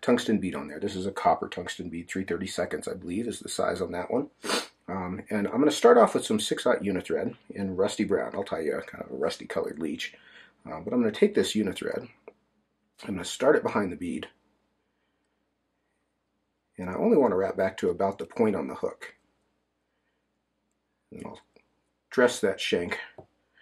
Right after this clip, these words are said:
pretty solidly right there. Um, the first thing I'm gonna tie down is just a strand of red Flashabou. And you can use red or gold. I've sort of experimented with different colors. Um, I'm gonna tie that down with three or four turns.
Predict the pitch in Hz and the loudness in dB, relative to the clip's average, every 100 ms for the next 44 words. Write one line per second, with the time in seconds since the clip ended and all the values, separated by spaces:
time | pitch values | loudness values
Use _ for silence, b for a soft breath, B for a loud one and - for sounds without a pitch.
0 | b b - 151 117 - 87 - - - | b b -2 0 2 4 4 4 -2 -6
1 | - - - - - _ _ _ _ B | -6 -8 -10 -10 -14 _ _ _ _ B
2 | B _ - 82 80 87 - 208 214 101 | B _ -16 -12 -10 -4 8 10 10 4
3 | 95 92 95 90 85 82 101 - 104 95 | 4 2 0 2 0 -2 -6 -10 -10 -4
4 | 104 101 - - - 110 110 113 110 - | 0 0 -2 -8 4 6 8 6 2 -6
5 | _ _ _ _ _ _ - - 82 95 | _ _ _ _ _ _ -10 -10 -2 0
6 | 98 98 - 92 - - - - - - | 0 0 -4 -4 -4 -8 -8 -10 -8 0
7 | 113 117 120 113 90 104 101 92 87 92 | 2 4 4 2 4 4 4 4 4 4
8 | 90 101 92 87 - 98 95 95 92 95 | 2 2 0 -2 -4 -2 0 0 -4 -6
9 | - 92 90 - 90 92 - - b b | -6 -4 -6 -6 -4 -4 -6 -16 b b
10 | b b - - - 113 101 - 110 101 | b b -16 -12 -10 -6 -4 4 6 6
11 | 101 98 92 107 113 120 117 - 71 95 | 4 0 0 0 2 4 2 0 -6 -6